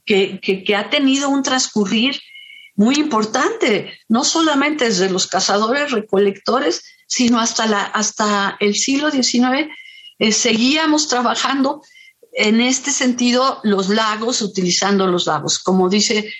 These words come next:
Marisa. Bueno, ya es lo único poco que queda del lago.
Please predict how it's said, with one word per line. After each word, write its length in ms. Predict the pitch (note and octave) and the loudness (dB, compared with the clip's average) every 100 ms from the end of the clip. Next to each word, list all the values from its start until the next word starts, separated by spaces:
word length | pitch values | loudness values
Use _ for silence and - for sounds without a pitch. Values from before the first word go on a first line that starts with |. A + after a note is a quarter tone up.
| - | -4
Marisa. 460 | F#3 F#3 - - - | 0 0 -2 -4 -2
Bueno, 220 | G#3+ G#3 | -2 0
ya 280 | G3+ A#3+ B3+ | 0 0 0
es 80 | C4 | 2
lo 140 | B3 | 2
único 600 | C4+ D4 D4 - A#3+ A3+ _ _ | 2 2 0 -2 -4 -6 _ _
poco 360 | B3+ B3+ B3+ B3 | -2 0 -2 -2
que 180 | F3+ | -4
queda 200 | A3+ A3+ | 0 0
del 180 | G#3+ G3 | 0 0
lago. 400 | F#3+ F#3 E3 D#3 | 0 -2 -4 -6